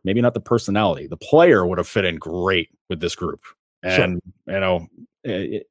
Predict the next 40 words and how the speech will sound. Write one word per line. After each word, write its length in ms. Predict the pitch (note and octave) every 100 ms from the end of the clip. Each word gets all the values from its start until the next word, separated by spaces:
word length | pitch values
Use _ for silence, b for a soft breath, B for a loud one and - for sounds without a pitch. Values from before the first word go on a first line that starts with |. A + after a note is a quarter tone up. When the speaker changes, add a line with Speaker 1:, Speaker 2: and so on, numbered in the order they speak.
| _
Speaker 1:
it 180 | G#2 B2
is 180 | B2+ G2+
what 120 | A2+
it 100 | G#2+
is. 240 | F2 D#2+
It's 140 | F2+ F2+
all 140 | F2
done. 220 | E2 D#2
It's 120 | D#2 -
over 200 | - C#2+
with. 220 | C#2 -
But, 160 | D#2 - B B B B _
um, 520 | D#2+ D#2 D2+ D2 D2 C#2+
but 180 | D#2+ D#2+
man, 220 | F2 D#2
he's, 340 | F2 E2+ - - -
he's 120 | G#2
a 60 |
hell 180 | - D#2
of 80 | D2
a 20 |
player. 400 | - D#2+ - - _
He's 100 | F#2
a 60 | C#2+
hell 260 | - G#2 A2
of 140 | F2
a 20 |
player. 300 | - D2+ - - _ _ _ -
Speaker 2:
He 200 | E3 E3+
is. 280 | D#3 D#3 D3
And, 280 | G3 E3
you 120 | E3+ C#3
know, 120 | F#3
to 140 | E3 G3+
your 140 | F#3+
point 280 | E3+ F3+ C#3+
quickly 300 | D#3 D3 B2+
here 140 | C3
about 300 | C3+ C3+ B2 -
Reinhart 600 | C3+ C#3+ B2+ C3+ B2